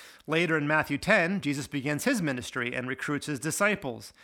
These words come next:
And then he sends them out and he tells them what to do. What does he say? He says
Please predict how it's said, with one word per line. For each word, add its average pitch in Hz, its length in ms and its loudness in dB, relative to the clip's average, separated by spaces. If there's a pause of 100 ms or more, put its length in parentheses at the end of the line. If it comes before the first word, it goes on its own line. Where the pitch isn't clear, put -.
(120)
And 139 120 -2
then 156 120 2
he 202 80 2
sends 165 340 0
them 151 160 0
out 139 200 4
and 156 80 -4
he 151 60 -2
tells 147 280 -2
them 143 160 -2
what 151 140 -2
to 165 60 -6
do. 175 240 0
What 127 120 -2
does 135 100 0
he 156 100 -2
say? 165 340 0
He 123 100 -6
says 139 380 -2